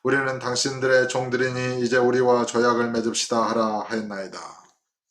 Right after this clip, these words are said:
"우리의 이 떡은 우리가 당신들에게로 오려고 떠나던 날에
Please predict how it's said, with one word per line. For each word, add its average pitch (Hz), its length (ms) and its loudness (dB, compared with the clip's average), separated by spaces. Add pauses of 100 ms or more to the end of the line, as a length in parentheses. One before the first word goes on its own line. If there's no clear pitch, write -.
(1200)
"우리의 139 380 4
이 135 100 -2
떡은 135 340 2
우리가 131 440 4
당신들에게로 127 840 2
오려고 127 340 4
떠나던 127 400 2
날에 123 460 4